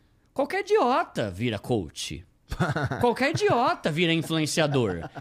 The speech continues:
Speaker 1: Tipo, né, eu, eu falo,
Speaker 2: Porra,
Speaker 1: né, que
Speaker 2: no Brasil, Brasil talvez seja um dos lugares mais fáceis pra você
Speaker 1: É, né?
Speaker 2: virar um influenciador. Nossa, eu odeio esse nome, inclusive.
Speaker 1: É, principalmente com marketing digital.
Speaker 2: É.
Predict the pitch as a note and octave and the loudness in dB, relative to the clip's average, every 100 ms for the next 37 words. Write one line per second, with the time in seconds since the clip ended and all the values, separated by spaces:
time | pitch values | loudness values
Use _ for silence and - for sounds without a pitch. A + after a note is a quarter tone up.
0 | - - D3 D#3+ F3 D#3 C3 B2+ C#3 - | -8 -4 0 2 2 2 0 -2 -4 -6
1 | C#3+ B2+ D#3 C3+ A3+ F#3+ F#3+ F#3 G3+ F3+ | -6 -2 2 6 6 6 2 4 4 4
2 | D3 A3+ F#3+ F#3+ F3 D#3+ A#3+ G#3+ G#3+ A3 | 2 -2 0 2 2 0 0 0 -2 -2
3 | A3 G#3 G3+ G3 G3+ F3+ G3 C4 F3 G3+ | -4 -4 -2 0 0 -2 -2 -4 0 0
4 | F#3+ - G3 F3+ - F3+ D#3 - - C#3 | 0 -2 -4 -2 0 0 0 -4 -2 0
5 | F3+ F3+ G#2 B2+ B2+ B2+ C#3+ D3 C3+ C#3 | 2 0 -2 -2 -4 -6 -6 -6 -4 -6
6 | C3+ - C#3 C3+ C3 B2 B2 A2+ A2 D3 | -8 -8 -6 -6 -6 -8 -10 -10 -8 -4
7 | C#3+ C3 A#2 E3 - E3 B2+ A#2 G#2 G#2+ | -2 0 2 2 2 0 0 0 0 0
8 | G2+ F#2+ B2+ C3 - D4+ D4 A#3+ F#3 G3+ | 0 2 0 0 0 0 0 0 0 -2
9 | C#4 B3+ B3+ A#3 B3 A3+ D4 - E3+ F3+ | 0 0 0 -6 -8 -6 -6 -2 2 2
10 | G#3 G#2 F2+ | 0 -2 -4